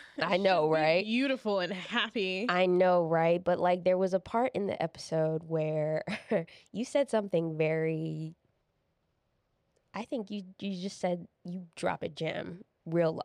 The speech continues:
Speaker 2: real talk.
Speaker 1: Oh, I did? <laughs>
Speaker 2: Yeah, 'cause you were talking about, I, I, I think I asked you, you know, your experiences with Black men,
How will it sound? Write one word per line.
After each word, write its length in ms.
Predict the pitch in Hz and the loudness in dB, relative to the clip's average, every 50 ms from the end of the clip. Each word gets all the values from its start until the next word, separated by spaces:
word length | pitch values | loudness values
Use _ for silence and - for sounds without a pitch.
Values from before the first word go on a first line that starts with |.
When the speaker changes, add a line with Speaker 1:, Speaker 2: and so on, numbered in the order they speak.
| _ - | _ -8
Speaker 2:
real 220 | - 165 170 165 | -2 0 0 0
talk. 320 | 151 - - - - - - - | 0 -4 -10 -12 -12 -12 -14 -14
Speaker 1:
Oh, 80 | - 302 - | -16 -14 -14
I 80 | 262 | -14
did? 280 | 233 - 247 240 294 - - - | -14 -14 -16 -16 -18 -20 -18 -12
<laughs> 140 | - 587 | -6 0
Speaker 2:
Yeah, 300 | - 180 156 - - - - | 0 2 2 2 0 -2 -4
'cause 160 | - 220 208 | -4 -6 -6
you 100 | 190 214 233 | -4 -4 -4
were 120 | 254 277 | -4 -4
talking 420 | - 277 254 254 247 247 262 247 247 | -2 -2 -2 -2 -2 -2 -2 -2 -2
about, 360 | 226 196 196 196 196 190 - - | -2 0 0 0 0 0 0 0
I, 120 | 175 175 | 0 0
I, 140 | - 185 - - | 2 0 -2 -2
I 60 | 180 | -4
think 180 | - 220 214 | -6 -4 -4
I 60 | 208 - | -4 -4
asked 420 | - - 175 165 165 - - - | -4 -4 -4 -4 -6 -8 -8 -8
you, 100 | 180 170 | -6 -4
you 180 | 165 170 170 165 | -4 -4 -4 -4
know, 320 | 160 156 156 156 160 160 - _ - | -4 -4 -4 -4 -6 -8 -12 _ -12
your 180 | - 165 160 | -10 -8 -8
experiences 720 | 165 160 - - 175 165 160 160 160 - - 165 160 156 | -8 -10 -10 -8 -8 -6 -6 -6 -8 -8 -8 -8 -8 -8
with 140 | 165 160 160 | -10 -10 -8
Black 280 | - 160 160 160 - - | -8 -8 -8 -8 -10 -10
men, 520 | 165 156 156 156 156 160 156 156 160 165 | -10 -8 -8 -8 -8 -8 -10 -10 -12 -14